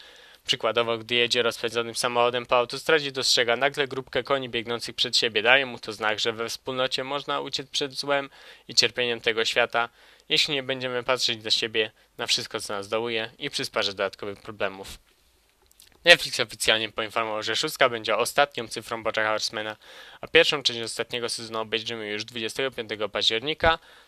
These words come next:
natomiast pożegnanie nastąpi trzydziestego pierwszego stycznia. Następnego roku oczywiście.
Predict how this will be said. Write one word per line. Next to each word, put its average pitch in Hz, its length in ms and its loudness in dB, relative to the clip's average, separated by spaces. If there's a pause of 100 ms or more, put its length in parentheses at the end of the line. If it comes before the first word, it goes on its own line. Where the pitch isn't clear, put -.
natomiast 123 460 -4
pożegnanie 117 380 -4
nastąpi 120 600 -6 (340)
trzydziestego 123 560 2
pierwszego 101 420 -4
stycznia. - 440 -4 (340)
Następnego 101 540 -4
roku 104 240 -2
oczywiście. - 560 -4